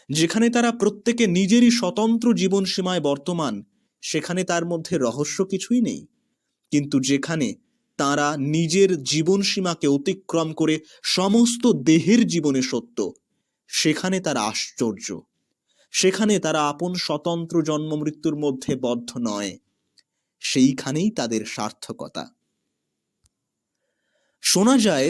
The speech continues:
প্রতি সাত বছর অন্তর মানুষের দেহে এই জীবকোষগুলির পরিবর্তন ঘটে। তারা বিদায় নেয়,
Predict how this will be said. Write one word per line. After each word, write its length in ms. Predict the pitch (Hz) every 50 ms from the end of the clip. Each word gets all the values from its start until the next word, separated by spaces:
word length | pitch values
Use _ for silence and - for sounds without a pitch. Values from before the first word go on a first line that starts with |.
| 170 -
প্রতি 320 | - - 202 220 233 262 254 254
সাত 300 | - - 196 208 247 247 220
বছর 280 | 196 214 208 - - 208
অন্তর 400 | 185 156 160 170 - 185 143 113 113 - - - _ _ -
মানুষের 520 | 131 139 135 156 175 202 196 - 233 226 202 156
দেহে 280 | 147 151 147 143 190 185 -
এই 140 | 131 156 156 147
জীবকোষগুলির 800 | 135 143 151 151 151 - - 185 170 - - 190 185 220 208 -
পরিবর্তন 640 | - 147 143 147 151 156 147 143 147 - 170 165 156
ঘটে। 300 | 139 113 104 101 - - - _ _ _ _ _ _ _ _ _ _ _ _ _ _ -
তারা 200 | 131 131 135 135
বিদায় 420 | 123 131 127 127 135 131 131 131 120
নেয়, 260 | 110 104 98 95 95